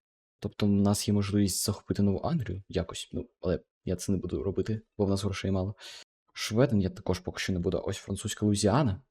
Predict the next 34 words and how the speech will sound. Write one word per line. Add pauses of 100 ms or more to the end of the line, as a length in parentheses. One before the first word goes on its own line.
(520)
Захопити
їх, (480)
коли
в
них
є, (320)
вау, (120)
в
них
є
хороші
провінції. (220)
Чотири. (640)
Тобто
так,
французька
Луїзіана
наступна
моя
мета,
скоріш
за
все. (640)
Але,
на
жаль,
поки
що
на
цьому
ми
закінчуємо
це
відео.